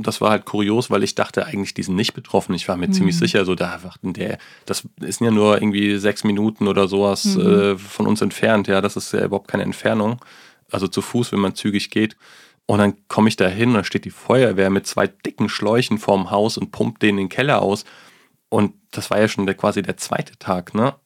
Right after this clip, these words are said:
Speaker 1: Und ich dachte
Speaker 2: Ja,
Speaker 1: mir
Speaker 2: ja.
Speaker 1: so, ich sehe nicht richtig. Also was ist denn hier los? Also ich bin aus allen Wolken gefallen und ja, logisch. Also,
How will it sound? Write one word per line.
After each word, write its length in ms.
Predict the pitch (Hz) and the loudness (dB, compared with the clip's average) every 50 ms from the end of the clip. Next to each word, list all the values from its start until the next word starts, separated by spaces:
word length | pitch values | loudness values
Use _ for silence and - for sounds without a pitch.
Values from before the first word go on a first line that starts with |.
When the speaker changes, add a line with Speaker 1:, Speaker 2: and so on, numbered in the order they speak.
| _ _ _ _ - | _ _ _ _ -14
Speaker 1:
Und 180 | 98 95 92 | -12 -8 -8
ich 100 | - - | -6 -2
dachte 180 | - 202 196 190 | 0 0 2 2
Speaker 2:
Ja, 60 | 185 | 2
Speaker 1:
mir 80 | 190 185 | 2 2
Speaker 2:
ja. 60 | 190 | 2
Speaker 1:
so, 80 | 190 | 2
ich 140 | 135 - - - | 0 0 -2 -4
sehe 240 | - - - 139 | -4 -2 0 2
nicht 240 | 139 107 - - - | 0 0 -2 -2 -4
richtig. 340 | 101 90 - - - - - | -4 -4 -4 -6 -10 -10 -10
Also 220 | - - - 87 | -10 -12 -12 -10
was 160 | 90 90 - - | -10 -10 -12 -12
ist 80 | - | -14
denn 60 | - - | -14 -16
hier 500 | - - - - - - 135 147 175 175 | -14 -14 -12 -10 -8 -6 -2 0 0 0
los? 400 | 143 107 95 92 90 87 - - - - - _ _ | 2 0 0 0 -2 -4 -6 -12 -18 -20 -20 _ _
Also 100 | - - | -14 -6
ich 60 | - | 0
bin 100 | - 110 | 0 2
aus 160 | 104 - - | 2 0 0
allen 280 | - 117 127 147 127 - | 0 2 2 2 4 4
Wolken 320 | 113 123 151 - - 107 | 4 4 4 2 2 0
gefallen 540 | 90 - - - - 92 95 101 117 127 123 - - - - - - - _ _ _ _ - | 0 0 -2 -4 -2 0 2 2 0 0 -2 -6 -16 -20 -20 -20 -20 -20 _ _ _ _ 0
und 540 | - 110 107 107 107 104 - - - - - _ _ _ _ _ _ _ - | 2 4 6 6 4 2 0 -4 -10 -12 -14 _ _ _ _ _ _ _ -8
ja, 280 | - 92 101 117 113 - _ - | -4 -2 0 0 -2 -4 _ -2
logisch. 400 | 110 113 123 123 110 - - - - - | 2 4 4 4 2 0 -2 -8 -4 0
Also, 260 | 104 95 95 92 | 2 2 2 2